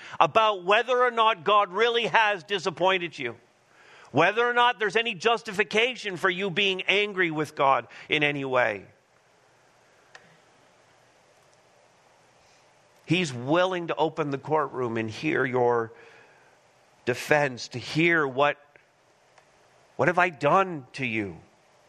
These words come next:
How have I wearied you?" God is saying. One of my favorite authors over the years, and I've quoted him before, is Philip Yancey.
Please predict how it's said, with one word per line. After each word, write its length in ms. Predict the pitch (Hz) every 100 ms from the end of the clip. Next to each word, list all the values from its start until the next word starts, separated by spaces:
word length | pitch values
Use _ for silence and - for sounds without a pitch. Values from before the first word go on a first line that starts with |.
| _ _ _ _ -
How 560 | - 143 175 185 185
have 360 | 160 165 156 127
I 480 | 139 156 156 156 143 - - 107
wearied 640 | 110 143 170 165 160 135
you?" 340 | 107 117 101 82 _ _ _ _ _ _ _ _ _ _ _ _ -
God 280 | 117 107 101
is 100 | 98
saying. 560 | - 107 95 90 90 - _ _ _ _ _ _ _ _ _ _ _ _ _ _ - _ _ _ _ _ - - - -
One 120 | 131
of 140 | 120 117
my 400 | 120 120 117 110 - _ _ _ _ _ _ _ -
favorite 540 | - - 135 123 131 113 117
authors 420 | 120 131 127 113
over 200 | 117 123
the 100 | 117
years, 400 | 117 127 127 120
and 100 | 110
I've 160 | 107
quoted 300 | - 120 123
him 80 | 120
before, 400 | 113 110 120 123
is 160 | 113 -
Philip 340 | - 117 117
Yancey. 720 | 113 113 117 110 - 101 87